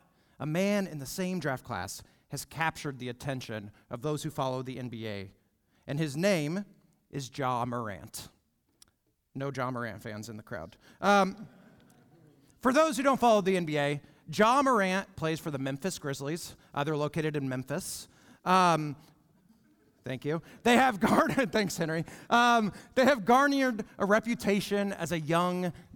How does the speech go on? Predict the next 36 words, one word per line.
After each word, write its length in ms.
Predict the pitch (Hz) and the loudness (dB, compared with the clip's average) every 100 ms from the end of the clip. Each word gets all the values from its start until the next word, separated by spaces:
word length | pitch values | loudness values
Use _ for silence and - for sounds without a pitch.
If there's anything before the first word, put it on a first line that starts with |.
| 135 | -12
gritty 380 | 147 190 196 | 0 2 2
team. 480 | 185 160 147 131 120 117 _ - | -2 -4 -4 -4 -6 -10 _ -6
They're 100 | 160 | -4
the 80 | |
villains 640 | 151 120 214 190 147 139 - | -4 4 4 4 0 -4 -6
of 180 | - 135 | -8 -6
the 80 | |
league 300 | 131 127 113 | -6 -4 -6
is 80 | 113 | -8
sort 160 | - 131 | -8 -8
of 100 | 113 - _ | -10 -14 _
their 220 | 123 135 | -8 -6
position, 520 | 127 135 131 120 117 | -6 -10 -10 -10 -10
right? 220 | 110 131 - - _ | -6 -6 -8 -16 _
They're 120 | 202 | -2
similar 480 | 208 - 277 277 262 | -2 2 4 4 2
to 120 | 247 | 0
those 460 | 202 190 196 190 - - _ | 0 2 2 -2 -6 -16 _
in 80 | 160 | -4
the 60 | 160 | -2
early 260 | 175 175 | 0 0
nineties 400 | 151 160 160 165 | 0 0 -2 -4
Detroit 400 | - 160 - 143 | -6 -8 -8 -8
Pistons 340 | - 151 143 127 | -6 -6 -6 -6
bad 240 | 127 131 | -4 -2
boys, 380 | 135 151 151 - - _ - | -2 -4 -4 -8 -16 _ -8
but 100 | 135 | -4
not 120 | 151 | -2
necessarily 400 | 147 - 143 127 | -2 -4 -4 -4
as 140 | 123 | -6
good 340 | 110 135 131 151 | -6 -4 -2 -2
and 120 | 135 | -2
not 240 | 131 123 | -2 -4
necessarily 480 | 147 135 - 127 117 | -6 -8 -6 -6 -6
as 100 | 110 | -8
likable. 460 | 107 104 113 107 | -8 -10 -10 -12